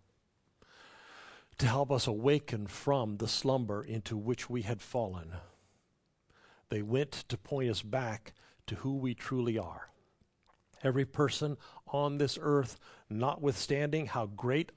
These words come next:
a blindness into which we have fallen, notwithstanding how deep a slumber has settled upon us, we carry the light of God. When we behave well,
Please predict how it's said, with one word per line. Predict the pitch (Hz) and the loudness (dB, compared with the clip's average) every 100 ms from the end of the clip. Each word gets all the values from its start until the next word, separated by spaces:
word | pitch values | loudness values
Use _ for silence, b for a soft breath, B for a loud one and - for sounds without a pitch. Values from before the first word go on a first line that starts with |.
| - | -8
a | |
blindness | 101 110 120 143 151 160 - | -6 -6 -2 -2 2 0 0
into | 147 107 107 | -4 -6 -6
which | 101 143 - 120 | -4 -4 -4 -6
we | 101 | -6
have | 104 | -8
fallen, | - 131 151 165 | -8 -4 0 0
notwithstanding | 139 120 104 - 139 151 156 156 B B | 0 -2 -4 -6 -4 -2 -2 -4 B B
how | 123 | -4
deep | 101 101 156 - | -2 2 2 2
a | |
slumber | 123 - 151 156 | -2 -2 0 0
has | 113 104 | 0 -2
settled | - 143 156 160 | -2 -2 0 -2
upon | 160 120 95 | -2 -6 -6
us, | 92 92 | -6 -8
we | 92 123 160 160 B B - | -6 -2 0 -2 B B -4
carry | 135 127 135 | 0 2 0
the | 123 120 | 0 -2
light | 107 92 98 - - | -2 -6 -8 -12 -12
of | 95 | -10
God. | - - - - _ _ _ _ _ _ _ _ _ _ _ B B B - | -10 -14 -16 -20 _ _ _ _ _ _ _ _ _ _ _ B B B -8
When | 104 | -4
we | 104 123 | -2 0
behave | 123 98 127 107 | 0 2 2 2
well, | 110 127 139 165 | 0 2 2 0